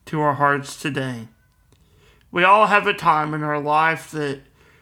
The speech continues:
is now a precious memory, maybe even one that had a deep and profound impact on our lives.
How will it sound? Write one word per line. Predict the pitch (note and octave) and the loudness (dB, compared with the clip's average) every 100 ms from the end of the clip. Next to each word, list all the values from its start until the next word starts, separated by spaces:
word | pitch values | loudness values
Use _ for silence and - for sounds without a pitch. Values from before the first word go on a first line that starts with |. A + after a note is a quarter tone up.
| _ - | _ -10
is | D3 | -6
now | E3 F#3 F#3 | 0 2 2
a | F3 - | 0 0
precious | F#3+ F#3 F#3 E3 | 0 0 -6 -8
memory, | D#3 D3 D3 D#3 D#3 | -8 -6 -6 -6 -6
maybe | D3+ D#3+ E3+ D#3 D3+ C#3+ C#3 - _ - _ | -2 0 -2 -4 -6 -6 -10 -16 _ -20 _
even | - F3 F#3+ | -4 -2 -2
one | F3 D#3+ D3+ | 0 -2 0
that | C#3+ C#3+ | -2 -2
had | F#3+ F#3 D3 C3+ - _ - | -2 0 -2 -6 -12 _ -10
a | D3+ | -8
deep | C#3 E3+ D3+ C#3 _ _ _ _ _ _ | -8 -8 -8 -10 _ _ _ _ _ _
and | - C3+ | -12 -10
profound | D#3 D3+ - F#3 E3+ D3 C#3 | -8 -8 0 2 2 0 -4
impact | C#3+ C3+ D#3 C#3 D3+ | -8 -6 -6 -6 -8
on | C#3+ | -4
our | C#3+ D3+ | -4 -2
lives. | D3+ C#3+ B2+ B2 A#2 | -2 -2 -4 -10 -16